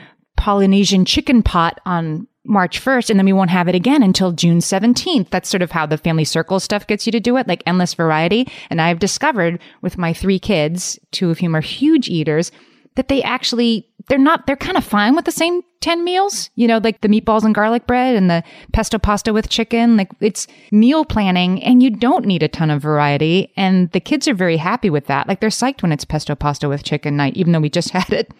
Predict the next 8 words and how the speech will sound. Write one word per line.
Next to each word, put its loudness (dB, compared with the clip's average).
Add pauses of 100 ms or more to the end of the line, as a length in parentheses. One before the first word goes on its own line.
(380)
ten 0
days 2
ago. 0 (400)
And 4
it's -2
always 2
in 6
the 2